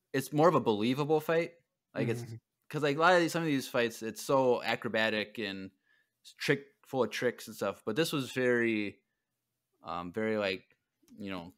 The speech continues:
Speaker 1: cut and dry. Like, they were, how they kinda went back and forth, and it was just very, and it was a, a one shot too. So we don't really see a lot of one shots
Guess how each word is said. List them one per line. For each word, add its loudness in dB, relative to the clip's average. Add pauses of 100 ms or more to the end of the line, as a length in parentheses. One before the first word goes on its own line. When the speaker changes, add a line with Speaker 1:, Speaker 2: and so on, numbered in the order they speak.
Speaker 1:
cut -6
and -6
dry. 2
Like, -4 (1120)
they -4
were, -2
how -2
they -2
kinda -6
went -8
back -4
and -12
forth, -6 (520)
and -8
it -4
was -2
just -6
very, 2 (120)
and -2
it 2
was 0
a, 2 (220)
a -2
one 0
shot -6
too. -2
So -4 (400)
we -2
don't -2
really 2
see -4
a 0
lot 4
of -2
one 0
shots -4